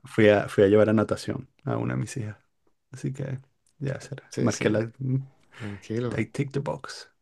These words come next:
Speaker 2: Pero bueno, hablando de trabajar, yo tengo que ir a,
Speaker 1: Bueno.
Speaker 2: se le va la mañana, que hay huelga en Francia, otra vez, again.
Speaker 1: ¿De qué? ¿De transporte?
Speaker 2: No, esta es de los sindicatos. La de la semana pasada fue de la gente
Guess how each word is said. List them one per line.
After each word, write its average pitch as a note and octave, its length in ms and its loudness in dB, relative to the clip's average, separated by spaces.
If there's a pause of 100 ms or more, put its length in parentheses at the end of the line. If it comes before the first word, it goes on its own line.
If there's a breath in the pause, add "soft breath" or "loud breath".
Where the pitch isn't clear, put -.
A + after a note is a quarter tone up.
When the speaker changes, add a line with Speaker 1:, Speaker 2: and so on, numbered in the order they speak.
(760 loud breath)
Speaker 2:
Pero A#2 240 10
bueno, A#2+ 600 8
hablando G#2+ 420 6
de B2+ 80 12
trabajar, A#2+ 500 8
yo A#2+ 100 6
tengo A2 160 6
que B2 80 4
ir B2 60 10
a, B2+ 200 10 (100)
Speaker 1:
Bueno. A#2+ 580 -6
Speaker 2:
se B2 80 4
le A#2 60 8
va A#2+ 100 8
la B2+ 100 8
mañana, A#2+ 380 8
que A#2 100 4
hay A2 60 8
huelga C3+ 400 8
en C3 80 2
Francia, C3+ 540 2
otra B2+ 320 6
vez, B2 440 4 (140)
again. A#2 580 4 (580)
Speaker 1:
¿De G2+ 140 6
qué? C3 260 2 (200)
¿De A#2+ 180 0
transporte? A#2+ 640 6
Speaker 2:
No, B2 180 10
esta B2+ 180 2
es C#3+ 60 6
de D3 80 4
los D3+ 140 2
sindicatos. A#2 680 6
La A2 100 4
de A2 60 6
la A2 100 4
semana A2+ 280 0
pasada C3+ 360 4
fue C3 200 4
de C3+ 60 8
la A#2+ 100 4
gente E3+ 560 4